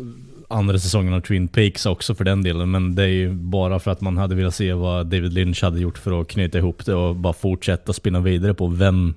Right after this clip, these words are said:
är Laura Palmers mördar-, mördare liksom, som var tanken från början, men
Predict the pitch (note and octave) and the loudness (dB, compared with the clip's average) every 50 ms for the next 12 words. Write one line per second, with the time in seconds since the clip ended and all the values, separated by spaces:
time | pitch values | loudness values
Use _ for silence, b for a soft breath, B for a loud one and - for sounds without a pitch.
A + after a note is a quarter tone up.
0 | - - A#2+ G2 F#2 F2 F2 F2+ G2 G#2 F#2 F2+ F2+ F2 F2 - - _ - - | -4 -4 -2 0 0 0 0 0 0 0 0 0 0 0 -2 -4 -8 _ -4 -2
1 | G2 F2 F2 F2 F2+ F2 - G#2 G2 G2 F#2 F2 E2+ F#2+ G#2 A2 - B2+ A2 F#2+ | 0 0 0 0 -2 -2 -2 0 2 2 2 2 2 2 2 2 2 2 2 4
2 | F2 F#2+ G2+ G#2 F2+ E2 D#2+ - G2+ F2+ - F#2+ F2+ F2+ E2+ E2+ F2 F2+ - - | 4 4 4 2 2 0 -2 -2 -2 -2 -2 0 -2 0 0 0 -2 -2 -4 -4
3 | - F#2+ F#2 F2+ - F2+ - F#2 F#2+ F2+ F#2 F#2 F2+ F#2 G2+ G#2 F#2 F2 E2+ F2 | -4 -4 -2 -2 -2 -2 0 0 0 2 2 2 2 2 0 0 -2 -2 -4 -4
4 | F2+ | -6